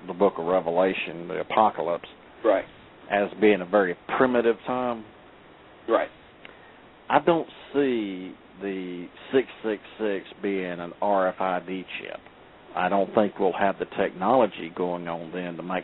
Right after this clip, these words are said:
Speaker 1: something like that work. I think that what it will actually do, I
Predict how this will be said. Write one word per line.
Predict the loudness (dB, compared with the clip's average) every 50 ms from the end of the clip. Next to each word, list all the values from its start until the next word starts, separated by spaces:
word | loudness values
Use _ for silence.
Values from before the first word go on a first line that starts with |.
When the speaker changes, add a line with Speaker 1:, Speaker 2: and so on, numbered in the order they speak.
| -6 -6
Speaker 1:
something | -6 -6 -6 -6 -8 -6
like | -6 -6 -4 -2 -2
that | -2 -2 -2 -2
work. | 0 2 2 2 0 -4 -10 -18 -20 -20 -20 -20 -20 -20 -20 -20 -20 -20 -20 -20 -20 -20 -20 -6 0 4
I | 4 6 4 2 0 -6 -8
think | -8 -8 -6 -10 -14 -16 -18 -16
that | -12 -12 -12 -12 -14 -18 -20 -18 -8
what | -4 -4 -4 -4
it | -4 -8
will | -10 -8 -6 -4
actually | -4 -4 -6 -8 -12 -12 -12 -14 -14 -6 0
do, | 2 4 4 2 0 -2 -4 -6 -4
I | -6 -6